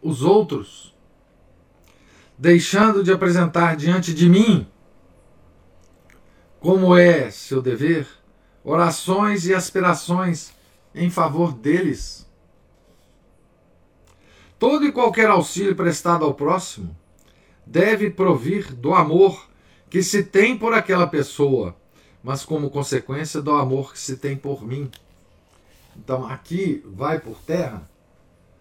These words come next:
isso é a, o, na verdade, isso é a definição de caridade, né? Mas aqui vai por terra todas as obras de filantropia feitas no mundo.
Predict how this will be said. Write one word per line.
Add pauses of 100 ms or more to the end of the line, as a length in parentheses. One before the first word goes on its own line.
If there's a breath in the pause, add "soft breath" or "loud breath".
(260)
isso
é
a,
o,
na
verdade,
isso
é
a
definição
de
caridade,
né? (440 loud breath)
Mas
aqui
vai
por
terra (600 soft breath)
todas
as
obras
de
filantropia (2000)
feitas
no
mundo.